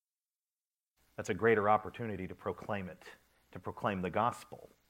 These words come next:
I truly believe that so much more is accomplished by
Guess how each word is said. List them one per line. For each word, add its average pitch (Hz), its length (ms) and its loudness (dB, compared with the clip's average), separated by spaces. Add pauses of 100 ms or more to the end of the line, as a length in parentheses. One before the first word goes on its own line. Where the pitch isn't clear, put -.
(2500)
I 95 340 0 (280)
truly 113 300 2
believe 113 400 2
that 98 120 -2
so 107 180 0
much 107 220 0
more 104 180 2
is 101 80 0
accomplished 113 580 -2
by 98 280 0